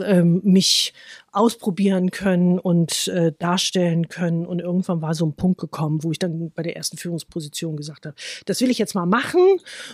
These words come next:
Und, ähm, dann stolperte ich dann auch so da rein. Ich hatte dann so ein kleines Team und merkte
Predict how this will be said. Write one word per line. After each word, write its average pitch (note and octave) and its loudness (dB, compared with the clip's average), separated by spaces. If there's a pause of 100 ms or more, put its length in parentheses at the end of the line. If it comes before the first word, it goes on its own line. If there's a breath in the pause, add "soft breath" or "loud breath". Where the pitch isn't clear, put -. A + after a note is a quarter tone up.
(160 loud breath)
Und, G#3 2
ähm, F#3 2
dann G3 2
stolperte G#3+ 2
ich F#3+ -6
dann F#3+ -2
auch F#3 -4
so F#3 -4
da D#3+ -2
rein. F#3+ 2
Ich A#3 0
hatte - -10
dann E3+ -2
so E3 -2
ein D#3+ -4
kleines E3 -2
Team A#3 2
und G3 -2
merkte F#3+ -2